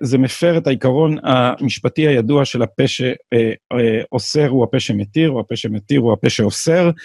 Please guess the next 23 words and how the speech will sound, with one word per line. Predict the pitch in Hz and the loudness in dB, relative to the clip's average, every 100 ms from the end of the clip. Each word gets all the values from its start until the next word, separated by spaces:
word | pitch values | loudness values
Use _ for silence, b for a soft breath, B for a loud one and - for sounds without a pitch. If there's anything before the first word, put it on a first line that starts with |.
| B B - | B B -2
וזה | 120 175 | 0 0
ש-, | - 120 - _ | 0 -2 -4 _
זה | 110 123 | -4 0
מוזר | 131 120 147 160 | 2 2 2 4
מאוד | 160 156 196 175 | 2 2 0 -2
שרוב | - - 123 - _ _ _ _ - 135 - _ - 107 147 151 139 147 - - | -4 -4 -6 -6 _ _ _ _ -16 -16 -16 _ -6 -2 0 0 -2 -6 -12 -16
ק-, | - _ - | -16 _ -6
קטן, | 156 - 147 120 170 180 - - _ | -4 0 0 2 0 0 -6 -12 _
מזדמן, | 151 135 113 120 120 143 190 202 190 B B _ | -2 -2 0 0 0 2 2 0 -2 B B _
הצליח | - 170 180 - | -6 0 -2 0
בעצם | 151 180 190 - 175 180 165 | 0 0 -2 0 0 0 -2
לאסור | 131 135 139 - 170 170 160 156 | -2 0 0 0 0 0 0 0
על | |
רוב | 143 127 165 147 | 0 0 -2 0
יותר | 147 156 156 | -2 0 0
גדול | 135 135 139 | 0 0 2
ממנו | 135 123 120 113 | 2 0 0 0
בהמשך | 113 110 127 107 123 | 0 -2 -2 -2 -4
לעשות, | - - 110 - B B B _ | -6 -6 -8 -12 B B B _
אה, | 113 104 104 - 101 | 0 0 -2 -2 -2
דברים | 104 110 | 0 0
אחרים, | 101 - 185 208 | 0 0 2 4
אבל, | 170 160 | 2 0